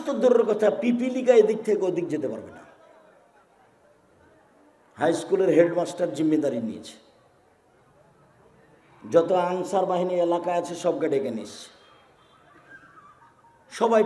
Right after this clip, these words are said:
পাহারা দিচ্ছে। পনেরো বিশ জন, দুই গাড়ি পুলিশ এসেছে।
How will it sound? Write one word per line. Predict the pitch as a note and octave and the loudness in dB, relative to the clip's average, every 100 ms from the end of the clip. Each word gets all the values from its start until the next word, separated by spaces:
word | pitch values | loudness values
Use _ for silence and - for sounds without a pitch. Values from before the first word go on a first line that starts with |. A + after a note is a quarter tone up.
| - | 2
পাহারা | F#3 F3 D#3+ | 0 0 0
দিচ্ছে। | A#2+ - - - - - - - - - _ _ _ _ - - - - - C#3+ _ _ _ _ - _ _ _ - | -4 -12 -16 -20 -20 -20 -20 -20 -20 -20 _ _ _ _ -20 -20 -20 -20 -20 -20 _ _ _ _ -20 _ _ _ -2
পনেরো | E3+ E3+ F#3 | 2 4 2
বিশ | F3 E3+ | 2 2
জন, | F#3 F3+ | 0 0
দুই | D#3 F3 | 2 4
গাড়ি | E3+ E3+ D#3+ | 4 2 2
পুলিশ | F3+ F3 - | -2 -4 -4
এসেছে। | C3+ - - | -6 -8 -14